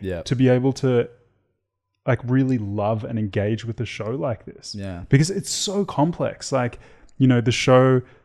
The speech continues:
Speaker 2: talks about these incredibly sensitive topics that, you know, many people today are afraid to talk about, like consent and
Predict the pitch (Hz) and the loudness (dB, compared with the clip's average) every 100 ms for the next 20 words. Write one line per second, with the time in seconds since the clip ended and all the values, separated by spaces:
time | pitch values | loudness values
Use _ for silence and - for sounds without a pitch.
0 | - - 135 - 127 117 113 120 110 107 | -6 0 0 2 4 4 4 0 -2 -4
1 | - 147 113 - - 185 202 190 139 131 | -4 -4 -4 -4 -4 2 4 4 4 2
2 | 113 107 - _ _ - - 131 135 - | 2 0 -4 _ _ -6 -2 0 2 2
3 | 135 120 107 101 - - _ _ - 117 | 2 2 0 -4 -12 -20 _ _ -2 0
4 | - 120 - 123 117 - _ _ - 127 | 2 0 0 -4 -4 -6 _ _ 2 4
5 | 120 117 120 139 131 131 135 135 139 123 | 6 4 2 2 2 4 2 -2 -4 0
6 | 110 120 120 113 - 110 117 113 117 - | 2 4 2 0 -2 -6 -6 -6 -8 -4
7 | 117 135 110 104 127 104 98 - _ _ | -4 -2 -4 -6 -6 -6 -6 -10 _ _
8 | _ _ _ - 120 - - 120 113 110 | _ _ _ -8 -6 -6 -6 -4 -4 -4
9 | 110 - - 120 107 104 - | -6 -12 -12 -8 -6 -6 -8